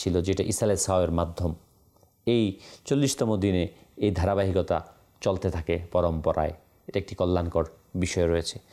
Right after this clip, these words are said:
তা আমরা জানতে পারলাম যে চার দিন হোক, চল্লিশ দিন হোক, দিন নির্ধারিত হোক কিংবা অনির্ধারিত, এটা কোনো বিষয় না যে নির্ধারণ করলে, কোনো দিন নির্ধারণ করলে এটা অবৈধ কেন হবে? আমি আম-, আপনি, আমি আমার ছেলে মেয়ের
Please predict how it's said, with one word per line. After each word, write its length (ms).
তা 120
আমরা 160
জানতে 280
পারলাম 220
যে 60
চার 140
দিন 180
হোক, 140
চল্লিশ 360
দিন 180
হোক, 100
দিন 160
নির্ধারিত 440
হোক 120
কিংবা 220
অনির্ধারিত, 560
এটা 120
কোনো 160
বিষয় 280
না 60
যে 80
নির্ধারণ 440
করলে, 220
কোনো 140
দিন 200
নির্ধারণ 300
করলে 180
এটা 160
অবৈধ 240
কেন 160
হবে? 200
আমি 180
আম-, 160
আপনি, 240
আমি 200
আমার 240
ছেলে 180
মেয়ের 160